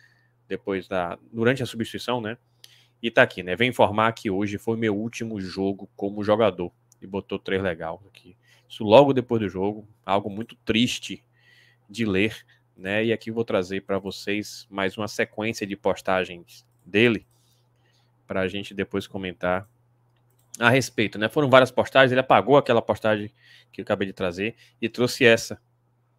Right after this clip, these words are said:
chorando, né? Uma situação realmente bem complicada. Depois teve uma conversa em uma rede social onde ele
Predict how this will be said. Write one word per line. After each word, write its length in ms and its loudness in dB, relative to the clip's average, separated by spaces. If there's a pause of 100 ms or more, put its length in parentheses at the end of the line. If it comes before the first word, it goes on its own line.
(120)
chorando, 640 -2
né? 220 -6 (800)
Uma 120 -10
situação 420 -4
realmente 580 -8 (1160)
bem 200 0
complicada. 680 0 (460)
Depois 240 -4
teve 160 -2
uma 80 0
conversa 800 2
em 60 -14
uma 100 -10
rede 180 -8
social 560 0
onde 280 -8
ele 320 -4